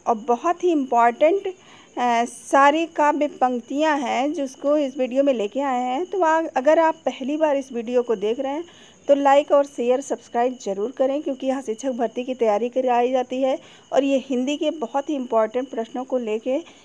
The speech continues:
आए हैं। अक्सर किसी भी exam में ये पूछा जाता है, एक लाइन दे दिया गया और पूछा जाता है कि इसमें कौन सा रस है, तो आप नहीं बता पाते हैं।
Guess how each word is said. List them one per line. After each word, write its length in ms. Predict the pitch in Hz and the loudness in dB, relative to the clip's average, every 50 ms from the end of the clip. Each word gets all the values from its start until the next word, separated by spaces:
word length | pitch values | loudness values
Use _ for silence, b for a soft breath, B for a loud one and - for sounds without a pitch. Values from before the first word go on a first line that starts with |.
| B B B - | B B B 2
आए 240 | 262 262 285 294 | 4 4 4 4
हैं। 180 | 302 311 294 285 | 2 0 0 0
अक्सर 420 | 294 - 269 262 - - 302 285 285 285 285 277 262 254 247 233 233 - - - | 0 0 -2 -2 0 4 4 4 4 4 2 2 2 0 0 -2 -4 -6 -6 -6
किसी 240 | 262 254 311 294 | -4 -4 -2 -2
भी 120 | 262 277 247 | -2 -2 -4
exam 320 | 208 190 208 226 240 247 | -4 -2 -2 -2 -2 -2
में 160 | 247 240 233 | -2 -4 -4
ये 200 | 240 254 240 233 | -6 -6 -4 -6
पूछा 400 | 233 - 196 202 208 - 269 254 | -6 -4 -6 -8 -6 -4 -4 -2
जाता 260 | 240 240 220 226 233 226 | -2 -2 -2 -2 -4 -4
है, 260 | 233 226 220 269 277 - - - - - - - | -2 -2 -4 -4 -6 -8 -14 -16 -16 -14 -12 -6
एक 280 | - 240 240 233 233 247 | -4 -2 -2 -2 0 0
लाइन 480 | 226 226 220 226 226 226 226 240 254 247 | 2 2 2 2 2 2 2 2 2 0
दे 120 | 247 240 | 0 -2
दिया 220 | 233 254 247 240 | 0 2 2 2
गया 180 | 226 233 240 254 | 2 2 2 2
और 80 | 254 247 | 0 -2
पूछा 300 | - - 220 - 262 233 | -4 -8 -8 -4 -2 -4
जाता 180 | 226 226 233 | -2 -2 -2
है 100 | 233 240 | -4 -4
कि 140 | 240 - 233 | -4 -8 -12
इसमें 240 | 220 - 233 233 226 | -10 -8 -8 -10 -10
कौन 240 | - - 240 190 - | -8 -8 -8 -6 -4
सा 140 | - 226 | -4 -4
रस 220 | 220 240 247 240 254 | -2 -2 -4 -4 -4
है, 120 | 233 240 | -6 -4
तो 140 | 240 269 254 | 0 0 0
आप 220 | 247 240 262 - - | 2 0 -2 -2 -2
नहीं 120 | 381 359 254 | -2 -2 0
बता 280 | 185 190 - - 185 | -2 -2 -2 -4 -6
पाते 280 | - - - - - 202 | -6 -6 -8 -8 -8 -10
हैं। 120 | 202 240 | -10 -10